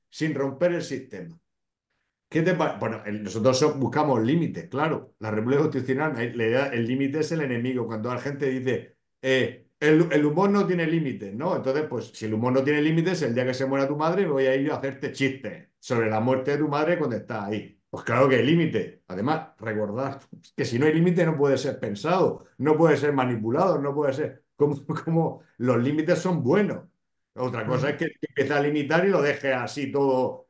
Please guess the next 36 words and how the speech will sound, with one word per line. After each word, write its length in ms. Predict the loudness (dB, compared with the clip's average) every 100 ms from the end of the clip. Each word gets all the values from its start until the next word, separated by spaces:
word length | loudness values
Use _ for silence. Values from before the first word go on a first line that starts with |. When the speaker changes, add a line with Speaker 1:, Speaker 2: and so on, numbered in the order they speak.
| -8
Speaker 1:
en, 220 | -6 -4 -4
en, 160 | -4
en, 220 | -4 -4 0
en 80 |
un 160 | 0 0
palmo 320 | 0 0 0
de 80 | -2
terreno. 580 | -2 -2 0 -2 -4 -10 _ _ _ _
Pero 480 | -4 -2 -4 -10 _ _ -6
esto 320 | -4 0 4
es, 280 | 4 2 -2 -8
eh, 360 | -6 -4 -6 -6
es 100 | -4
Fernando 400 | -4 -2 0 0
que 280 | 0 -2 -4
dice 300 | -4 -4 -4
que, 160 | -4
que 880 | 0 2 2 2 2 2 0 -2 -10 _ _ _ _ _ _
se 260 | -12 -6 2
puede 280 | 8 10
delegar, 580 | 10 8 6 4 0 -2 -14 _ _ _ _
se 160 | -2 0
puede 280 | 4 6 6
dele-, 420 | 6 2 0 -2
se 140 | -4
puede 360 | 0 2 4 2
delegar, 500 | 0 -2 -6 -6 -6
porque 440 | -8 -6 -6 -6
si 160 | -6 -4
se 100 | 0
ha 60 | 2
delegado 440 | 4 4 4 4
enseñanza 840 | 2 0 -2 2 2 0 -6 -10 _ _ _
<laughs> 420 | -18 -18 -18 -12 -2
a 140 | 2
la, 320 | 2 0 -2